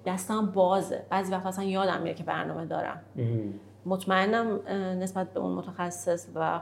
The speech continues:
Speaker 1: خب جوریه که بعضی وقتا واقعاً انگار که بر-، با همون برنامه خودمه، چون بهشون گفته بودم که من سیستم زندگیم چطوره، با همون روال دارم پیش می‌رم، فقط یه خورده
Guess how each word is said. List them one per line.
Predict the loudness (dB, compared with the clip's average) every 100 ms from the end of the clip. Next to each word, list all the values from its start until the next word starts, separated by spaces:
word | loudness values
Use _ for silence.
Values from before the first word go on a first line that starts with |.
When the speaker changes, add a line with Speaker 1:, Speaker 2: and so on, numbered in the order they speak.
| -6
Speaker 1:
خب | -12 -10
جوریه | -6 -2 2 2 2
که | -4 -2
بعضی | 0 2 2
وقتا | -2 0
واقعاً | 0 0 -2 -2 -4 -6 -8 -6
انگار | -2 -2
که | -2 -8 -6 -4
بر-، | -4 -4 -2
با | 0
همون | 4 4 4 2 2
برنامه | 4 4 2 -2
خودمه، | 0 2 2 0 -4 -10 -8
چون | 0 4
بهشون | 4 4
گفته | 0 4 4
بودم | 4 0
که | -4
من | -8 -8 -10 -14 -14
سیستم | -12 -10 -6 -4
زندگیم | -4 -4 -6 -8
چطوره، | -10 -8 -2 -2 -2 -6 -16 -20 -20 -20 -4
با | -2
همون | 2 2 8
روال | 10 10 10
دارم | 6 2 -2
پیش | -4 -2
می‌رم، | -2 0 -2 -4
فقط | -6 -6 -2
یه | 2
خورده | 2 4 4 4 4 4 2 -2